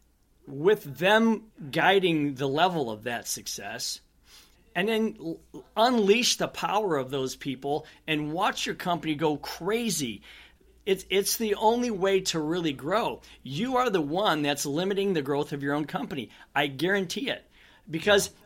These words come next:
I thought I was pretty progressive when it came to this thinking. You know, I was like, "Man, I'm gonna build myself entrepreneurs. I'm gonna do all these things."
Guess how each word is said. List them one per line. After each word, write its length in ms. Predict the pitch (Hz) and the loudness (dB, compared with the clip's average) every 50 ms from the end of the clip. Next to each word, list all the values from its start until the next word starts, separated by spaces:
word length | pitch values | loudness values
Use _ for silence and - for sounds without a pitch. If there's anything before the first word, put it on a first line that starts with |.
| - _ - | -14 _ 0
I 180 | 160 196 - 247 | 0 0 0 0
thought 260 | - - 220 202 185 | 0 2 2 4 6
I 100 | 185 190 | 6 4
was 140 | 185 170 - | 4 0 -4
pretty 340 | - - - 185 175 165 | -4 -2 -2 -2 -2 -2
progressive 640 | - 135 127 120 120 147 175 226 - - 151 123 120 | -6 -8 -8 -4 0 2 2 2 2 2 0 -2 -2
when 120 | 131 135 131 | -2 -4 -4
it 100 | 123 - | -4 -4
came 240 | - 143 131 127 | -4 -2 -2 -2
to 60 | 123 123 | -4 -6
this 220 | 123 120 113 - | -6 -6 -6 -6
thinking. 500 | - 135 120 110 - 117 113 123 139 139 - - - _ _ _ | -6 -8 -10 -10 -8 -8 -8 -8 -8 -10 -14 -20 -20 _ _ _
You 100 | - 135 | -8 -4
know, 140 | 135 139 143 | -2 -2 0
I 180 | 160 151 175 269 | 0 0 0 0
was 200 | 233 185 139 - | 0 -2 0 0
like, 260 | 143 135 135 135 - _ - - _ | 0 0 -2 -2 -6 _ -20 -20 _
"Man, 280 | - 180 185 190 196 190 - | -8 -4 -2 -2 -2 0 0
I'm 100 | - 180 | -2 0
gonna 140 | 190 185 160 | 0 -2 -4
build 320 | 143 131 117 165 175 170 | -6 -6 -6 -6 -4 -2
myself 420 | 160 160 160 156 - 175 156 139 - | -2 -2 -2 -2 -2 -4 -6 -6 -6
entrepreneurs. 540 | 160 170 160 - - 151 151 160 165 156 156 | -8 -8 -8 -8 -6 -4 0 0 0 0 0
I'm 140 | 180 180 170 | -2 -2 -2
gonna 100 | 160 147 | -4 -4
do 180 | 139 165 160 | -2 0 0
all 140 | 156 165 165 | 2 2 0
these 260 | 147 143 135 - - | 0 -2 -2 -4 -2
things." 440 | - 208 208 202 160 151 151 143 - | -2 -2 0 0 0 0 -2 -2 -4